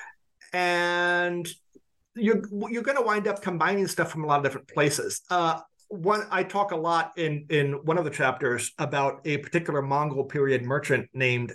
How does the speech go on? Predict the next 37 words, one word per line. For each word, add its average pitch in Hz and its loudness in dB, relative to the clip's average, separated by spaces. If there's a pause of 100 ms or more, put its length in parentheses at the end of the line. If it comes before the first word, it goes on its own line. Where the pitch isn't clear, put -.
Jamal 131 2
ad-Din 113 -2
Tibi. 127 0 (640)
And 190 0
a 180 -2
lot 208 2
of 214 -4
his 196 0
early 202 2
life 139 0
actually 180 2
comes 156 0
from 143 -2
references 135 0 (180)
in, 131 2 (520)
uh, 135 2
chronicles 147 0
from 139 -2
Mamluk 147 0
Egypt, - 0 (400)
<laughs> 339 2
okay, 160 0
which 151 0
is 135 -6
not 151 2
where 143 2
people, 139 -2
you 156 2
know, 147 -2
there's 156 2
been 170 2
kind 170 0
of 147 0
a 143 0
revision 147 2
of 131 -4
his 143 -2